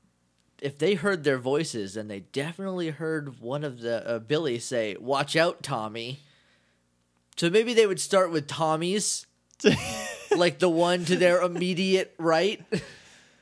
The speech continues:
Speaker 1: who's just standing next to them.
Speaker 2: Nah.
Speaker 1: I don't know. Uh, but Kim is mad because they have members and she still doesn't. So, so I think this is when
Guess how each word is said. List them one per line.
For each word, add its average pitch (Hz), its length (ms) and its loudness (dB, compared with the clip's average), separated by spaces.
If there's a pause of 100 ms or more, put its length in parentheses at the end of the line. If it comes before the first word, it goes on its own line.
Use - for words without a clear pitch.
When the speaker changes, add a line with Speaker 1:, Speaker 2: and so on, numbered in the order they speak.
Speaker 1:
who's 180 200 2
just 170 220 2
standing 165 500 0
next 160 240 -2
to 175 100 -10
them. 180 360 -4 (100)
Speaker 2:
Nah. 98 240 -10 (520)
Speaker 1:
I 135 220 0
don't 104 160 -6
know. 90 360 -10
Uh, 117 400 -6
but 135 220 -4
Kim 254 220 2
is 190 140 -2
mad 135 520 0 (480)
because 131 280 -2
they 143 180 2
have 135 420 0 (100)
members 127 480 -4
and 113 80 -12
she 120 140 -8
still 117 240 -6
doesn't. 104 420 -8
So, 107 240 -12
so 104 520 -6 (180)
I 117 60 -14
think 147 420 -10
this 143 240 -4
is 120 460 -4 (1600)
when 117 460 -8